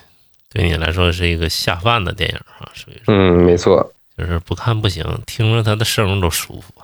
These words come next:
Speaker 2: 对，对，对，就是这种感觉。而且它的音乐也很好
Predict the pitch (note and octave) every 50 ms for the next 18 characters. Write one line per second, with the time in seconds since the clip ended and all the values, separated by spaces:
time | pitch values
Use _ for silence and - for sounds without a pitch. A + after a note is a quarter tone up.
0 | - - - D3 C3+ C3+ A#2+ G2+ F#2+ F2+ - G#2 G2 F#2+ F2+ G2 F#2+ F#2 F2+ -
1 | D#3+ D#3 B2 A2 G2+ G2 F#2+ F#2 F#2+ F2+ E2+ F#2+ - - - - C#3 - A#2 C#3+
2 | C#3 A2 B2 B2 C3+ C#3+ D3 D3+ D#3+ E3+ G3 G#3 E3+ A#2 G2+ G2+ G2 G2 G2 G2+
3 | G2+ -